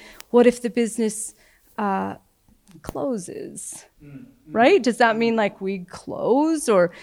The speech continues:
Speaker 1: do, if we sell it, does that mean we're, we're not important anymore? No, it's, it's, it's its own thing. So to have that separation, but, but then again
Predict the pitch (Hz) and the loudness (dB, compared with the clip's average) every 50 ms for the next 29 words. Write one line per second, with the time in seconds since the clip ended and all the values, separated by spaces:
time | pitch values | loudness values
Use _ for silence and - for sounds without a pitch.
0 | - - - _ - 233 233 240 190 240 - - 240 - - - 233 226 247 262 | -20 -20 -8 _ 4 6 6 6 6 4 2 2 -2 0 2 4 6 8 8 6
1 | 247 247 226 208 - 220 196 220 220 214 214 214 - 208 220 226 214 208 185 165 | 4 2 -2 0 0 0 2 2 0 0 0 -2 -2 0 4 4 4 4 4 2
2 | 202 214 202 208 196 190 185 185 - - 220 226 226 226 - 269 254 247 262 262 | 0 2 2 4 2 2 0 -2 0 4 4 4 4 4 2 0 2 2 2 2
3 | 254 262 269 277 277 285 277 202 165 160 156 - 214 - - 233 240 - - - | 2 2 2 2 2 2 2 2 0 0 -2 -4 -6 -4 -2 -4 -4 -4 -6 -10
4 | - 240 - 247 262 254 - - 277 - - 302 277 285 302 302 - - - - | -6 -2 2 2 2 2 2 0 0 2 4 6 6 8 8 6 6 2 -4 -2
5 | 175 165 135 - 170 - - - 180 175 175 - 220 202 202 202 190 185 190 - | -2 -2 -2 -4 -8 -8 -6 -6 -6 -6 -6 -6 -4 -2 -2 -2 -2 -2 -2 -4
6 | - _ _ - _ _ _ _ _ _ _ _ - - - 254 226 226 - - | -4 _ _ -20 _ _ _ _ _ _ _ _ -14 -6 0 0 0 0 0 -4
7 | 202 196 202 202 196 - - 185 170 170 160 - 180 180 175 175 - - - 185 | -2 -2 -2 -2 -4 -8 -8 -8 -8 -8 -4 -4 -4 -4 -4 -6 -14 -20 -20 -12
8 | - - 175 - _ - 202 196 196 185 175 - 208 202 190 185 180 185 202 233 | -10 -10 -10 -8 _ -4 -4 -2 -4 -4 -6 -6 -6 -6 -6 -6 -8 -8 -10 -12